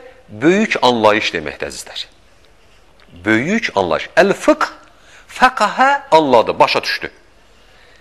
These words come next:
Əl-Kəbir, böyük, ərəb dilində. Əl-Fıkhul Əkbər, böyük anlayış. Böyük anlayış deməkdir.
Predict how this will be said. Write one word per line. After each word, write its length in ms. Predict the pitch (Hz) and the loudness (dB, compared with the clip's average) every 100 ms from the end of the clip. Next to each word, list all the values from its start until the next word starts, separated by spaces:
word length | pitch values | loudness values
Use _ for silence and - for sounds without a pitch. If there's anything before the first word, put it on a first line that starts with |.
| _ _ _ _ - | _ _ _ _ -2
Əl-Kəbir, 640 | 214 - 226 233 285 269 - | -2 0 0 2 2 0 -2
böyük, 420 | 120 151 107 - - 117 | 2 2 2 -4 -4 0
ərəb 220 | 110 - | 0 -2
dilində. 320 | 76 71 69 - - - - | -8 -10 -10 -12 -18 -8 0
Əl-Fıkhul 840 | 202 202 - 320 220 - 190 151 | 0 0 2 2 2 2 4 4
Əkbər, 560 | - 233 226 196 294 320 - - - - _ | 2 0 2 4 4 2 -6 -20 -20 -20 _
böyük 520 | 117 135 190 247 277 - | 0 4 6 6 4 2
anlayış. 760 | 143 127 104 95 85 - - - _ _ _ _ _ _ | 2 2 4 2 0 -4 -8 -12 _ _ _ _ _ _
Böyük 600 | 104 120 143 233 285 - - | -6 -2 2 2 0 -2 -2
anlayış 560 | 120 110 98 98 98 - | 0 2 4 4 2 -8
deməkdir. 420 | 71 - - - | -12 -14 -20 -20